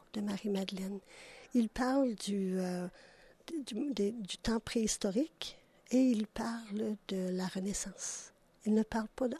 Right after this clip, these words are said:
entre les deux que Marie-Madeleine a été vécue à cet endroit. Fait que là, Olivier, comme, comme il est une lumière lui aussi,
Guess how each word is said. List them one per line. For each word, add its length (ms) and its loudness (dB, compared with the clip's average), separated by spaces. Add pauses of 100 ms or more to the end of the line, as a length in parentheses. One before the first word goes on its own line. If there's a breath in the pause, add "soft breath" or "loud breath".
(120)
entre 260 0
les 180 4
deux 200 2
que 140 -2
Marie-Madeleine 760 0
a 40 -6
été 240 -2
vécue 600 -2
à 80 -6
cet 220 -4
endroit. 300 -6 (1400 loud breath)
Fait 140 2
que 140 2
là, 120 10 (380)
Olivier, 540 4
comme, 320 0 (160)
comme 440 -2 (160)
il 180 6
est 100 10
une 280 4
lumière 560 4
lui 220 6
aussi, 420 2